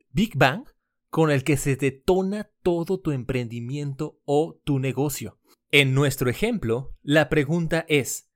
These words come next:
¿será que existen personas con diabetes que disfruten de comer postres deliciosos?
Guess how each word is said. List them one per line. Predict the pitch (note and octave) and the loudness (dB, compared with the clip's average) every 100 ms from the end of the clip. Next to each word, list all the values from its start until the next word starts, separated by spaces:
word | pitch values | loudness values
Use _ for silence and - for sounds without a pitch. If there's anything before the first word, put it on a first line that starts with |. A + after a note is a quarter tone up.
| _ | _
¿será | - E3 C#3+ E3 G3 | 0 4 4 4 0
que | B3 | -4
existen | - A3+ - F3+ D#3+ | -2 -4 -2 -2 -2
personas | - C3+ B2 E3 D3+ B2 - | 0 0 0 -2 -2 -4 -2
con | D#3 G3 | -2 0
diabetes | G#3 G3+ G3 D#3 A#2 A2+ - _ - | 0 2 2 2 -2 -6 -10 _ -2
que | E3 D3 | 0 2
disfruten | D3+ - D#3 G3+ G#3+ C#4 A3 | 0 0 0 0 0 0 0
de | F#3 | 0
comer | D3+ C3+ C#3 E3 C#3+ | 0 0 2 0 -2
postres | - C3+ C3 - D3+ A#2+ | 0 2 2 2 -2 0
deliciosos? | A2+ G#2 - G#2+ G2+ D#3+ B3 - | -2 -2 -4 -4 -2 -4 -6 -14